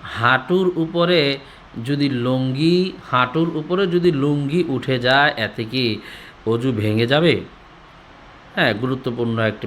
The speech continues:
প্রশ্নের উত্তর। আহ, গ্রামগঞ্জে এমনকি শহরেও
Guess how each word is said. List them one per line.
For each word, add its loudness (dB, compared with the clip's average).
প্রশ্নের -6
উত্তর। 0
আহ, 0
গ্রামগঞ্জে 0
এমনকি -4
শহরেও 0